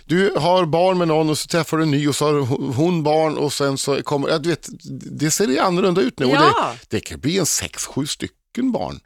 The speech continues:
Speaker 1: I,
Speaker 2: Ja.
Speaker 1: i värsta fall, höll jag på att säga. Men, nej, men
Speaker 2: Men det kan ju det. Är
Speaker 1: Ja.
Speaker 2: inte det lite märkligt att, att, eh,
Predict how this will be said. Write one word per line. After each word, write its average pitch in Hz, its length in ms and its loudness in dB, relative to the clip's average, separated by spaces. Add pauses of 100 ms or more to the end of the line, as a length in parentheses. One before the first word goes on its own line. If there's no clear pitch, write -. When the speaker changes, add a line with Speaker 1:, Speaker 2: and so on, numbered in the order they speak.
(120)
Speaker 1:
I, - 80 -2
Speaker 2:
Ja. 359 140 4 (380)
Speaker 1:
i 147 220 -6
värsta 131 520 -4
fall, 139 180 -2
höll 117 100 0
jag 120 80 -2
på 117 80 -2
att 101 80 -2
säga. 90 200 -2
Men, 156 220 -2
nej, 220 200 0
men 190 280 0
Speaker 2:
Men 285 140 0
det 320 80 2
kan 339 280 4
ju 339 80 4
det. 131 240 -2
Är 320 40 4
Speaker 1:
Ja. 359 80 6
Speaker 2:
inte 349 120 2
det 311 140 2
lite 277 200 -2
märkligt 269 600 0
att, 247 240 -4 (140)
att, - 220 -10
eh, - 60 -14